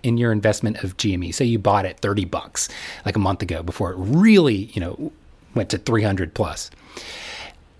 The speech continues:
the, the problem, the trick isn't actually being right on the, on the upswing. The trick and the problem to solve is knowing when to get out in a way that you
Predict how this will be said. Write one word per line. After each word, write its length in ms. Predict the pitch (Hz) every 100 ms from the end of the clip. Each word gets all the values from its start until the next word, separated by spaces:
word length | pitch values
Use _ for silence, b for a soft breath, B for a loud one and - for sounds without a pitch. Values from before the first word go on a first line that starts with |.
| -
the, 260 | 131 170 - _
the 80 | 147
problem, 720 | - - 254 254 107 107 - - -
the 180 | 151 180
trick 680 | - - 247 339 - - -
isn't 400 | 180 247 139 113
actually 300 | 143 185 165
being 280 | 127 139 113
right 400 | 107 139 - - -
on 220 | - 117 110
the, 340 | 107 101 104 -
on 180 | 113
the 260 | 101 95 - -
upswing. 480 | - - - 78 - - B B B B
The 100 | -
trick 480 | 123 - 269 302 - -
and 160 | 135
the 60 | 120
problem 560 | 113 165 220 262 131
to 60 | 107
solve 420 | - 92 90 104 - -
is 200 | 123 - - -
knowing 640 | 123 143 220 208 165 131
when 420 | 131 208 220 - -
to 120 | 147
get 280 | 120 131 -
out 400 | 143 202 - - B B B
in 140 | - 147
a 60 |
way 160 | 139 151
that 160 | 139 123
you 600 | 113 196 226 139 147